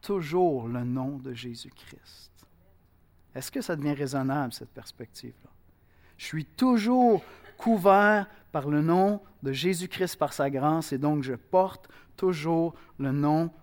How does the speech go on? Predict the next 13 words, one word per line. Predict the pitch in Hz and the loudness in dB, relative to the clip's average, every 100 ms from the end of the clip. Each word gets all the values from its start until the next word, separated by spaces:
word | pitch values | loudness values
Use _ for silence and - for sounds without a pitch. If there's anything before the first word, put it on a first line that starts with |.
| - | -16
de | 120 127 | -12 -10
chrétien. | - - 147 - - 127 123 - | -12 -10 -8 -8 -6 -6 -6 0
Paul | 202 220 226 | 4 6 6
nous | 208 190 | 4 0
dit, | 151 160 185 | -2 -4 -2
nous | 180 | 0
rappelle | 160 165 - 180 | 2 0 0 0
simplement | - 220 202 180 170 180 175 - - _ | 0 -4 -2 0 2 0 -2 -14 -20 _
qu'on | - 180 180 | 0 4 6
est | 190 - | 4 0
toujours | - 220 208 165 220 233 190 131 | 4 4 6 6 6 6 4 0
des | 120 117 | -8 -10
chrétiens. | - 113 - - 98 | -10 -14 -14 -16 -18